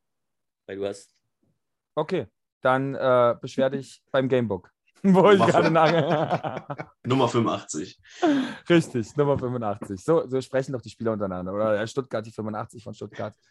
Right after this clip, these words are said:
Speaker 2: die war richtig gut.
Speaker 3: Ja, wenn
Speaker 2: So.
Speaker 3: man scoutet, <laughs> häufig die Nummern, ja.
Speaker 2: <laughs> Genau. Nee, aber, äh, ganz ehrlich, es war halt eine <laughs> gebrauchte Saison für Stuttgart.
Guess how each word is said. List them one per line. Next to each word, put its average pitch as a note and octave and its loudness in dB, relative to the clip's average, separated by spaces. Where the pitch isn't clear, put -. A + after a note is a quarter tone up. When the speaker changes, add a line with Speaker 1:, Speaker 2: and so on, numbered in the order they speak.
Speaker 2:
die - -10
war G2+ -2
richtig G2 -14
gut. F#2 -16
Speaker 3:
Ja, G#2+ -8
wenn - -6
Speaker 2:
So. C#3 6
Speaker 3:
man G2 0
scoutet, G#2 -4
<laughs> - -18
häufig G#2 -4
die F#2 -4
Nummern, F2+ -6
ja. - -14
Speaker 2:
<laughs> - -20
Genau. A2+ 0
Nee, C#3+ 6
aber, A#2+ 2
äh, A#2 4
ganz A2+ -6
ehrlich, G#2+ -6
es G#2+ -14
war A#2+ 2
halt A#2 0
eine A2 -8
<laughs> - -
gebrauchte - -10
Saison G#2 -6
für C#3 -16
Stuttgart. C#3+ -2